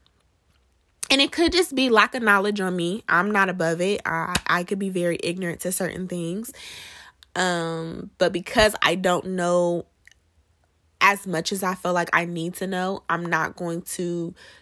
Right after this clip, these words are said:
jump into a field that I don't know much about. I feel like that's dangerous to do. So I'm not going to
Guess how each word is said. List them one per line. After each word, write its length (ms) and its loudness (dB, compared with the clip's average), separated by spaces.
jump 300 0
into 360 -4
a 80 -6
field 480 0
that 140 -2
I 80 0
don't 240 -6
know 100 -8
much 220 -10
about. 360 -2
I 60 -4
feel 140 0
like 180 0
that's 240 4
dangerous 880 -6
to 100 -4
do. 440 -4
So 180 0
I'm 220 4
not 220 4
going 300 -2
to 720 -2